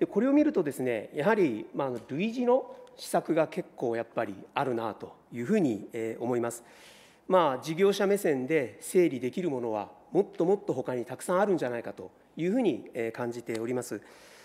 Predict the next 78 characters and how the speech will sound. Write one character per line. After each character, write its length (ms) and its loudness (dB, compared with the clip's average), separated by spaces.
で、 120 4
い 60 0
く 100 0
つ 80 -4
か 160 6
の 120 4
例 160 4
を 40 2
紹 200 -2
介 160 0
す 120 -12
る 100 -6
と、 380 2
ま 80 4
あ、 20 4
こ 100 2
の 100 8
中 220 4
の 100 2
あ 40 2
の 100 0
商 240 6
業 200 4
地 220 -2
域 160 -8
サ 140 0
ポ 180 0
ー 40 -2
ト 380 -8
の 80 -2
イ 80 2
ン 60 2
デ 100 0
ッ 80 -8
ク 60 -14
ス 80 -6
の 100 0
中 200 -2
に 100 -2
あ 60 -2
る 80 -4
ん 60 -6
で 60 -10
す 80 -14
け 80 -8
ど 100 -2
も、 360 4
え 140 2
ー、 20 -2
一 180 2
つ 120 -4
が 280 0
中 180 0
心 240 6
市 160 -2
街 240 6
地 280 -4
商 280 4
業 160 0
活 220 -6
性 200 2
化 140 0
診 300 4
断 340 0
サ 180 -8
ポ 140 -2
ー 40 -2
ト 120 -6
事 120 -10
業。 200 -10
こ 100 2
れ 60 6
は 100 6
あ 60 4
の 120 2
講 280 0
師 180 0
を 160 -2